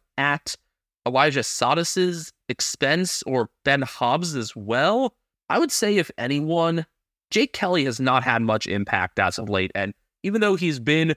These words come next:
more of a winger, I think his absence can be dealt with more easily.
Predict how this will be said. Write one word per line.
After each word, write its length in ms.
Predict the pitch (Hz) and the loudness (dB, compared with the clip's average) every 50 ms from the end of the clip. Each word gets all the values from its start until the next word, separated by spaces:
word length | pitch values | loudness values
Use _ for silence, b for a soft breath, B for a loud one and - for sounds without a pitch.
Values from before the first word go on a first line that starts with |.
| _ _ _ _ _ | _ _ _ _ _
more 260 | - 120 139 160 175 | -4 0 2 2 2
of 80 | 165 139 | 2 2
a 60 | 131 | 0
winger, 360 | 117 110 107 127 143 160 165 | -2 0 0 0 2 2 2
I 120 | 139 123 113 | 2 2 0
think 260 | - - 160 151 135 | 0 0 0 0 0
his 180 | - 147 123 - | 0 -2 -2 0
absence 560 | - 123 123 120 - - 123 120 113 - - - _ _ _ - | 0 2 2 0 -2 -4 -6 -6 -6 -6 -10 -14 _ _ _ -6
can 140 | - 156 143 | -2 0 2
be 120 | 127 117 | 2 2
dealt 340 | 110 107 - 120 117 - - | 0 2 2 2 2 2 2
with 260 | 104 104 101 101 - - | 0 0 0 -2 -4 -8
more 400 | 120 120 123 123 120 113 104 - _ _ _ - | -8 -4 0 2 2 4 2 0 _ _ _ -2
easily. 560 | 120 107 107 104 - 85 78 78 76 - | 0 0 0 0 -2 -2 -4 -4 -4 -6